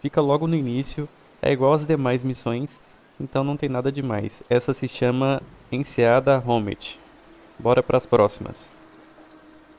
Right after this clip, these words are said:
Já a segunda localização se encontra nesse ponto específico do mapa.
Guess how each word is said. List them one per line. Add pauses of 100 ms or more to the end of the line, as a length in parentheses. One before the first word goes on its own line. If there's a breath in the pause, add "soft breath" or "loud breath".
(1800)
Já
a
segunda
localização
se
encontra
nesse
ponto
específico
do
mapa.